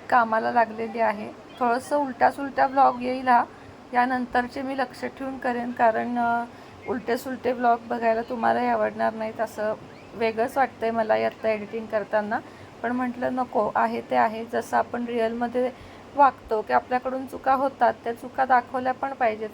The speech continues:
सगळं परफेक्ट असेल तर तो पिक्चर असतो आणि जिथं चुका असतात ते रिअल लाईफ असतं, असं मला तरी वाटतं. त्यामुळे मी जसं आहे तसं तुमच्याबरोबर शेअर केलं. आता सध्या काय चालू आहे आयुष्यात असं तुम्हाला वाटत असेल तर काही नाही,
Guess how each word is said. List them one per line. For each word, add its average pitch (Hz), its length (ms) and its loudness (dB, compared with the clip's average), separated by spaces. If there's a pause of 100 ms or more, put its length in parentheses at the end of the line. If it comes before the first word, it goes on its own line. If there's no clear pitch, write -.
सगळं 240 260 -2
परफेक्ट 254 600 -2
असेल 247 360 -2
तर 254 100 0
तो 262 160 -4
पिक्चर 269 480 -4
असतो 226 420 -2 (420)
आणि 233 240 -4
जिथं 247 280 -4
चुका 262 360 0
असतात 254 380 2
ते 254 300 -4 (100)
रिअल 277 320 2
लाईफ 247 300 0
असतं, 226 320 -4
असं 233 140 -8
मला 240 260 2
तरी 262 200 -2
वाटतं. 233 340 0
त्यामुळे 233 360 -4
मी 254 160 -6
जसं 254 360 -2
आहे 254 280 4 (480)
तसं 262 200 -4
तुमच्याबरोबर 254 640 -2 (120)
शेअर 240 240 -4
केलं. 226 340 -4 (420)
आता 233 200 0
सध्या 269 380 0
काय 269 240 4
चालू 277 300 0
आहे 262 200 2
आयुष्यात 254 480 -2
असं 254 240 -6
तुम्हाला 247 280 2
वाटत 240 280 2
असेल 226 360 -6
तर 240 60 -6
काही 240 440 0
नाही, 233 220 -6